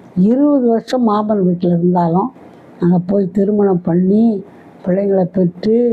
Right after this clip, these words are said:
இருபது வருஷம் கஷ்டப்பட்டு சம்பாரிச்சு, ஒரே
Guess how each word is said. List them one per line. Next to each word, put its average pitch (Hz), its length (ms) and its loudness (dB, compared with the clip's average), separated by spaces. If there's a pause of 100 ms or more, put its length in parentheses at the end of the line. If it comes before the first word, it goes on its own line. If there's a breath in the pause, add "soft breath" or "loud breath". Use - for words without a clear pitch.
(420 loud breath)
இருபது 185 280 2
வருஷம் 175 360 0
கஷ்டப்பட்டு 180 720 -4 (180)
சம்பாரிச்சு, 180 680 -2 (600 loud breath)
ஒரே 226 340 2